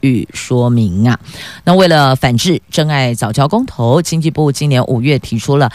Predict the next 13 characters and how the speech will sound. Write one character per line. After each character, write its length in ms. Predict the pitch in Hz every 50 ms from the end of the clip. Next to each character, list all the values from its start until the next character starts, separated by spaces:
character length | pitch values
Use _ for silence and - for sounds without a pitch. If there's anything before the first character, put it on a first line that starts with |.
| - - -
三 540 | - - - - 175 170 175 175 175 185 180
阶 320 | - - 160 156 151 151 - -
外 260 | 135 143 131 123 117 113
推 320 | - - - 127 127 135
四 180 | 123 - - 135
百 160 | 123 120 120
五 120 | - 110 110
十 140 | - -
五 100 | 131 120 113
公 240 | - 180 214 262 277
尺、 560 | - - - - 90 65 85 117 185 - - _ _
离 360 | - 127 127 123 131 143 151 - -
岸 240 | 180 185 147 127